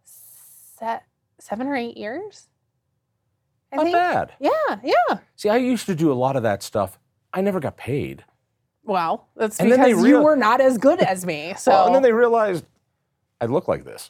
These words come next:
Speaker 1: Well, yeah, but now you get to be on Channel twelve, so there's that.
Speaker 2: I've been on Channel twelve for almost twenty-five years.
Speaker 1: I know, isn't that bananas?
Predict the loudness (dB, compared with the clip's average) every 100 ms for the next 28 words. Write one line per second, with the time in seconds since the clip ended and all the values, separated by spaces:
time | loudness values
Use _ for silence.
0 | _ -2 0 2 0 -2 -4 -2 -2 -4
1 | -4 -4 -4 -6 -6 -8 -8 -8 -6 -6
2 | -6 -4 -4 -4 -4 -4 -6 _ _ -6
3 | -4 -4 -4 -2 0 0 2 2 2 0
4 | 2 2 0 -2 -2 -12 _ _ _ -20
5 | -8 -4 -4 -2 -2 0 0 0 0 -2
6 | 0 0 2 2 -2 0 0 0 -2 -6
7 | -6 -6 -6 -8 -14